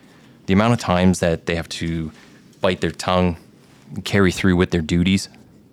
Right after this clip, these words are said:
hold in their frustrations and anger with both the system they work for, uh, and the bad guys they deal with. The expectation is to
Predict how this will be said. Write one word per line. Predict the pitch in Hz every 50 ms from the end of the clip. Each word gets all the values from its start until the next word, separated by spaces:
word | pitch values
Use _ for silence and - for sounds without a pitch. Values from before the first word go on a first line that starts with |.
| _ - - - - - - - - -
hold | 107 104 101 104
in | 101 95
their | 92
frustrations | - - 90 90 - - - 85 87 82 - 95 90 85 87
and | 85
anger | 85 87 85 85 92 90
with | 82 85 82 -
both | - 95 92 90 87 - - -
the | - 87 -
system | - - - - 107 - - 101 92
they | 90 82
work | 82 87 90 - -
for, | - 95 92 90 90 - - - - - - - - - - - - -
uh, |
and | 90 85 82 82 82 85 87 90 87
the | 80
bad | 90 92 95 90
guys | 92 90 82 73
they | 85 80
deal | - 85 85 85
with. | 82 80 80 - - - - - - - - - - _ _ - - - - -
The | 101
expectation | 104 - - 104 101 - 92 90 87 - - 92 87
is | 82 80 - -
to | - - 87 82 82 82 80 -